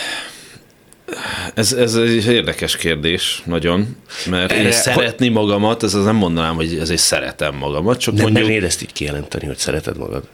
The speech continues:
Speaker 1: Mm, nem tudom, szerintem ez egy egészséges dolog, hogyha az emberben van egyfajta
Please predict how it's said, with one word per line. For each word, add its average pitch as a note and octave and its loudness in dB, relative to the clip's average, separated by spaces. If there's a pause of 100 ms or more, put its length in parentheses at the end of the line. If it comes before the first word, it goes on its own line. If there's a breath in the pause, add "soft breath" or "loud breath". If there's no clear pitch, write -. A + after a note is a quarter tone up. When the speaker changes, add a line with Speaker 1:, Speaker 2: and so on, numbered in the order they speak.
(240)
Speaker 1:
Mm, D3+ 0 (260)
nem - 0
tudom, A2 2
szerintem B2 2
ez B2 2
egy C3+ 2
egészséges G2 2
dolog, F#2+ 0
hogyha F#2+ -2
az F2 2
emberben F2 0
van E2+ 0
egyfajta D2+ 0